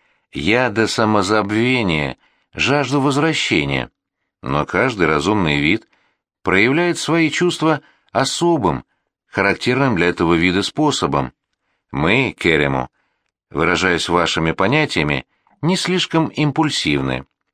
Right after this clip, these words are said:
Но уверяю тебя, что с самого момента похищения я не переставала считать часы до того момента,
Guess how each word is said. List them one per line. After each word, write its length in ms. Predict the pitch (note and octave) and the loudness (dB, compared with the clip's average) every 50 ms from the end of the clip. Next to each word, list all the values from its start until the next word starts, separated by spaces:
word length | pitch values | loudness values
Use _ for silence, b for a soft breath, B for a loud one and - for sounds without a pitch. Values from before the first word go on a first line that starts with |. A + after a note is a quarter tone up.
| _ _ _ _ _ _ _ _ _ _ _ _ _ _ _ - - _ - | _ _ _ _ _ _ _ _ _ _ _ _ _ _ _ -20 -20 _ -6
Но 400 | D#2+ E2+ F2 F2+ F2 F2 F2+ F2+ | -4 -2 0 2 2 2 2 0
уверяю 460 | - F#2 E2+ F#2 G2+ A#2+ C3+ B2+ G#2 | 0 0 2 2 2 2 0 0 -2
тебя, 360 | - - C#2+ - D2 C2+ - - _ _ _ _ _ _ _ _ _ _ | -4 -4 -2 0 0 -2 -2 -6 _ _ _ _ _ _ _ _ _ _
что 260 | - - - - F#2 E2 | -6 -4 0 0 0 0
с 80 | - | 0
самого 420 | - - A#2 B2 C3 B2+ A#2+ A2 F2+ | 0 0 0 0 0 0 0 0 0
момента 460 | F2 E2+ E2+ F2 G#2 A2 - - - | 0 0 0 0 -2 -2 -2 -4 -2
похищения 880 | - F2 - - F2+ D#2+ D#2+ - - F#2+ E2 D#2+ E2 F2+ G2 A2 A#2 A#2 _ _ _ _ _ _ _ _ - | -2 -2 -2 -2 -2 -2 -2 -2 -2 0 0 0 2 0 0 -2 -2 -6 _ _ _ _ _ _ _ _ -14
я 300 | - C2 C#2+ D#2+ E2+ F2+ | -8 -4 0 0 0 2
не 140 | F#2 F2+ | 0 -2
переставала 600 | - - F#2 F2+ - - G#2 G2+ G2+ G#2 F#2+ F2+ | -2 -2 -2 -2 -2 -2 0 2 2 2 2 2
считать 420 | - - - F#2+ - G#2+ G2 F#2 - | 0 0 -2 -2 0 0 0 0 0
часы 500 | - G#2+ F#2+ F2 - - B2+ C3 B2+ - _ _ _ _ _ _ _ _ _ _ - | -2 -2 -2 -2 -2 -2 -4 -4 -4 -6 _ _ _ _ _ _ _ _ _ _ -8
до 180 | C2 D2+ D#2 | -4 -2 -2
того 280 | - F2+ E2+ E2+ F2 E2+ | 0 2 2 2 4 4
момента, 640 | E2+ F2 F2 F#2 G#2 A#2 A#2 F#2+ - - C#2+ - | 2 2 2 2 2 2 0 0 0 -2 -2 -2